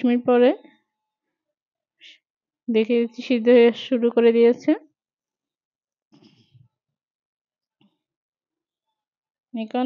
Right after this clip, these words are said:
আমি medium to লো ফ্লেমে রেখে ভালোভাবে মাছটাকে সিদ্ধ করে নিব।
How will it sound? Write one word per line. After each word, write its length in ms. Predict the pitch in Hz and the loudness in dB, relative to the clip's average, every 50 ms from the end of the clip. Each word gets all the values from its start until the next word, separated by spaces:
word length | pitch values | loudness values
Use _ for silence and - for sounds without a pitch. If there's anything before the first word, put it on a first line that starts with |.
| 262 | -4
আমি 240 | 254 240 233 226 233 247 | -4 -4 -6 -6 -6 -4
medium 380 | 262 233 214 214 220 220 220 233 | -4 -4 -4 -2 -4 -4 -4 -4
to 100 | 226 233 220 | -4 -6 -6
লো 120 | 214 220 220 233 | -6 -6 -8 -8
ফ্লেমে 360 | 233 240 233 233 233 233 233 | -8 -8 -8 -6 -6 -6 -6
রেখে 260 | 233 233 233 233 262 254 | -6 -6 -6 -6 -8 -8
ভালোভাবে 480 | 254 233 226 247 240 240 247 240 240 240 | -8 -6 -6 -6 -6 -4 -4 -4 -4 -4
মাছটাকে 440 | 247 240 240 247 - 240 240 247 247 | -4 -6 -6 -8 -6 -8 -6 -6 -6
সিদ্ধ 240 | - 269 254 240 247 240 | -8 -10 -10 -8 -8 -8
করে 200 | 247 240 240 240 | -6 -6 -6 -4
নিব। 200 | 247 240 240 254 | -4 -6 -6 -4